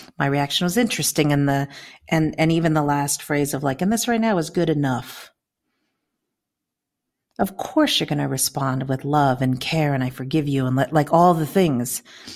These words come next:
And if anyone has any fucking problem with how you've reacted, they can go fuck themselves.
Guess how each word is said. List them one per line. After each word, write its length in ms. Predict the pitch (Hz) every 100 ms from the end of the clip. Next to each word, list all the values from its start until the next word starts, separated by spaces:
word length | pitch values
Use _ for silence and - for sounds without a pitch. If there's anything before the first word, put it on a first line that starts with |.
| - -
And 240 | 165 156 151
if 80 | 147 185
anyone 460 | 208 226 147 131
has 220 | 131 143
any 200 | 156 151
fucking 580 | - - - 196 202 165
problem 480 | - 165 165 165 143
with 140 | 139
how 180 | - 151
you've 240 | 151 160 147
reacted, 720 | 135 135 160 - 220 226 185
they 80 |
can 80 | 214
go 100 | 185
fuck 540 | 143 - - 202 208 -
themselves. 680 | 139 - 98 85 - -